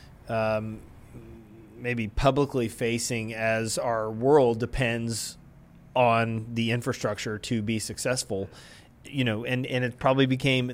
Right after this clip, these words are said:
the most visible it's been during the pandemic. So I, so anyway, the renewable conversation is going to increase in importance moving forward.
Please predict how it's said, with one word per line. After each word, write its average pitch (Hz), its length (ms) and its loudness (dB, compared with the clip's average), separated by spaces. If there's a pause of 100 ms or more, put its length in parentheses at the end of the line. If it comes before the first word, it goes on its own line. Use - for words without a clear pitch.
the 120 100 -2
most 123 340 0
visible 113 400 -2
it's 101 100 -8
been 127 200 0
during 113 140 -2
the 104 60 -6
pandemic. 98 560 -8 (480)
So 131 520 8 (1000)
I, 135 260 4 (420)
so 143 260 8
anyway, 117 300 4
the 139 160 8
renewable 156 440 8
conversation 120 920 2 (760)
is 123 340 6
going 139 260 6
to 131 120 0
increase 147 560 0
in 117 80 -6
importance 110 500 -8
moving 107 220 -6
forward. 98 400 -6